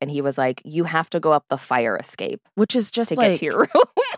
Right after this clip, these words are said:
Speaker 2: I can understand, like, an absolute, <laughs> I mean, this is so ridiculous, but I can understand, like, a nobody. Like, if I was the one that they were, like, trying to sneak up, like, go up the
Speaker 1: Right.
Speaker 2: fire escape, but it's like, this is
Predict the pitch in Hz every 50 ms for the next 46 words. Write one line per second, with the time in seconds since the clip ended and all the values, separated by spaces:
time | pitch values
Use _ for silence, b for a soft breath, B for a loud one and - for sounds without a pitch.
0 | - _ _ - 262 302 - - 453 427 403 381 359 339 330 - - 247 214 220
1 | 220 208 214 202 190 180 - - 170 170 147 151 156 160 - - - - 190 185
2 | 175 170 170 - - - - - - - _ _ _ _ _ - 202 196 196 175
3 | 175 196 - - - 247 240 - - 196 170 160 160 151 151 - 147 147 - 175
4 | 185 285 - 415 359 320 349 - - 226 214 202 - 165 160 139 147 151 123 104
5 | 98 160 165 185 165 - - - 165 165 175 175 156 156 143 135 - - 147 139
6 | 127 80 78 143 139 - _ - 156 147 139 147 151 143 120 98 73 - _ _
7 | _ _ - 165 160 160 151 - - 151 147 - 147 147 - 160 156 - 151 151
8 | 208 190 185 165 131 139 139 147 165 - - 208 208 - 196 190 - 208 185 165
9 | 208 233 - - 330 311 269 -